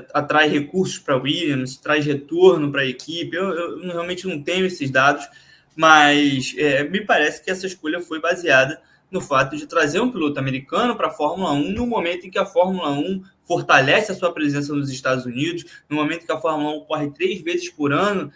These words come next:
é, nos Estados Unidos e é gerida, é, tem os seus direitos comerciais geridos por um grupo americano, no caso, o, o Liberty Media. Então, falando em, no aspecto esportivo da coisa,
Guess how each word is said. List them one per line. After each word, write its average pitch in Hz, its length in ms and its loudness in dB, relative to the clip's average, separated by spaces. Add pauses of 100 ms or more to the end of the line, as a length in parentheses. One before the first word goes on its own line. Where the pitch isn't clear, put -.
(140)
é, 135 200 4
nos 139 200 -4
Estados 131 360 2
Unidos 131 440 -4
e 151 40 0
é 151 120 2
gerida, 156 560 -2 (180)
é, 139 140 0
tem 147 160 -6
os 139 100 -10
seus 151 180 -2
direitos 175 380 -2
comerciais 151 680 -2
geridos 147 340 0
por 147 200 -4
um 175 220 -8
grupo 147 260 -6
americano, 151 540 -2
no - 60 -20
caso, 123 380 -4
o, 135 300 -2
o 127 60 -2
Liberty 139 400 -2
Media. 117 260 -8
Então, 208 260 -2 (360)
falando 214 420 2
em, 214 180 -2
no 196 220 -4
aspecto 175 460 2
esportivo 185 560 -2
da 156 180 2
coisa, 165 420 2